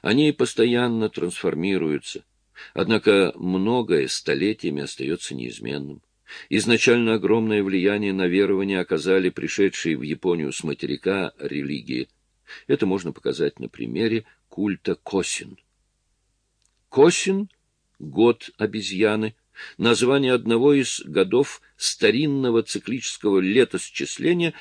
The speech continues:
применявшегося в Японии до тысяча восемьсот семьдесят третьего года. Летосчисление это состоит из повторяющихся шестидесятилетних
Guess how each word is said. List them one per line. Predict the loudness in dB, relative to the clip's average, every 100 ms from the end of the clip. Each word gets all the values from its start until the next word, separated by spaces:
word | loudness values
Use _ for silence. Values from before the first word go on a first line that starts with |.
| -10 0
применявшегося | 2 4 2 -2 -4 -4 -4 -4
в | -4
Японии | -6 -2 -2 0 -2
до | 2 6 8 6
тысяча | 2 -6 -6 -4
восемьсот | -4 -6 -4 -4 -2
семьдесят | -6 -6 -6
третьего | -4 -2 -4
года. | -4 -6 _ _ _ _ -20 -20 -4
Летосчисление | 2 4 4 0 -4 -6 -6 -2 0 0 -2
это | -4
состоит | -4 -4 0 0 0 -2
из | -4 0
повторяющихся | -2 2 4 4 2 0 -4 -4 0 0 0 -8 -6
шестидесятилетних | 0 0 0 -2 -2 -6 0 2 2 0 -4 -8